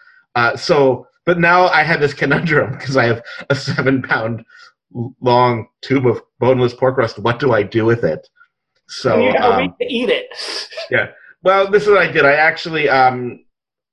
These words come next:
Speaker 1: I cut it into pieces, right? I Googled, "What do you do with a seven pound pork loin?"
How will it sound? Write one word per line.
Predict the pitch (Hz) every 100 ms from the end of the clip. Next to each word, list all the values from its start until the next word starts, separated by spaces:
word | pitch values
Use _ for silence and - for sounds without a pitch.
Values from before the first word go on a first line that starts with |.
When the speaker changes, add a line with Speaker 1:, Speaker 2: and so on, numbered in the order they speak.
| -
Speaker 1:
I | 131 127 - _ -
cut | - 170
it | 156
into | 131 131
pieces, | 131 123 107
right? | 101 107 95 - _ - _ 131
I |
Googled, | 139 165 170 139
"What | 123 139
do | 131
you | 127
do | 123
with | 113 104
a | 110
seven | 101 113 104 101
pound | 101 90
pork | 98 92
loin?" | 87 82 90